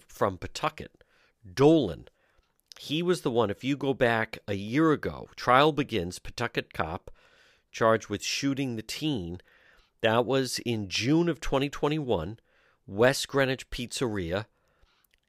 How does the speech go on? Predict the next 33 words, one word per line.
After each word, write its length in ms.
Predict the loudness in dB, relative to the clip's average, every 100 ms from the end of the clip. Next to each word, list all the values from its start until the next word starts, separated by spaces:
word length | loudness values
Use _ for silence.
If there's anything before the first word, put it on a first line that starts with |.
| _
and 540 | 0 2 2 2 0 -6
he 460 | -10 -8 -8 -10 -16 _ _
was 180 | -4 -4
following 640 | 4 8 10 10 4 0
them, 280 | -6 -8 -10 _ _ _ _ _ _ _ _
jumped 360 | 6 6 6 2
out, 340 | 4 0 -2 _ _ _ _ _ _ _ _
and 280 | 0 2 4
then 220 | 4 2
fired 720 | -2 4 8 10 10 8 4 -10 _ _
his 280 | -4 -4 4
weapon, 300 | 2 4 -2
striking 720 | -2 0 6 6 6 -4 -4
the 80 | -4
driver 640 | 4 6 6 4 2 0 _ _ _ _ _ _ _
of 160 | -6 -4
the 80 | -4
car. 320 | 2 2 0
So 160 | -6
he 80 | -6
faces 360 | -2 -4 -4 -10
three 300 | -4 -4 -2
counts, 380 | 0 0 0 -6
assault 320 | 0 2 2
with 100 | -2
a 40 |
deadly 320 | 0 2 2
weapon, 420 | -2 -2 -4 -12 -12 _ _ _ _ _
fourth 340 | -2 0 0
count, 260 | -2 -4 -2
discharging 640 | -6 -4 2 4 2 -4
his 160 | -8 -4
gun, 360 | -4 -4 -8